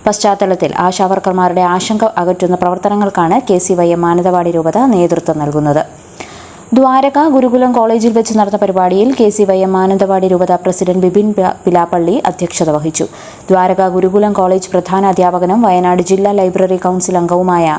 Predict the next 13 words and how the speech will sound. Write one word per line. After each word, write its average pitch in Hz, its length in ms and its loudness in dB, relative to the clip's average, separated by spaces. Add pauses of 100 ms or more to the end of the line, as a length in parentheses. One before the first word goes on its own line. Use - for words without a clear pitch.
ഷാജൻ 180 460 0
ജോസ് 196 320 0
പരിപാടികൾ 165 500 0
ഉദ്ഘാടനം 165 540 -2
നിർവഹിച്ചു. 151 460 -2 (540)
സ്ത്രീകളുടെ 294 460 0
ഉന്നമനത്തിന് 262 580 0
വേണ്ടിയുള്ള 226 420 2
വിവിധ 214 300 0
പ്രവർത്തനങ്ങളെപ്പറ്റി 196 800 -2
അദ്ദേഹം 175 340 -2
സംസാരിക്കുകയും 165 680 -2
ചെയ്തു. 151 300 -2